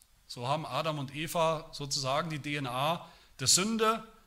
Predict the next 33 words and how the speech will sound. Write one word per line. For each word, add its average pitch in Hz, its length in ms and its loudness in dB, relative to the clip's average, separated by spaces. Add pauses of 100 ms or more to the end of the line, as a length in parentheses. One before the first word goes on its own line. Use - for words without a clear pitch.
weitergegeben 165 960 0
an 135 140 -6
ihre 143 180 -4
Kinder. 143 480 -2
Nicht - 180 -2
nur 214 100 4
ein 175 60 2
schlechtes 165 400 2
Beispiel, 202 720 2 (360)
sondern 185 340 0
etwas, 180 320 0
was - 380 4 (280)
den 151 140 -4
Kindern 208 320 2
in 170 140 0
die 165 160 0
Wiege 262 240 2
gelebt, 165 500 0
gelegt 135 380 -4
war, 101 200 -8 (120)
schon 196 180 0
als 208 140 6
sie 208 60 0
geboren 240 420 2
wurden. 101 200 -6 (3250)
So 165 120 2
lesen 226 240 2
wir 196 80 2
das 180 180 4
in, 165 200 -4
in 147 560 -4
Genesis 156 400 4
fünf. - 560 0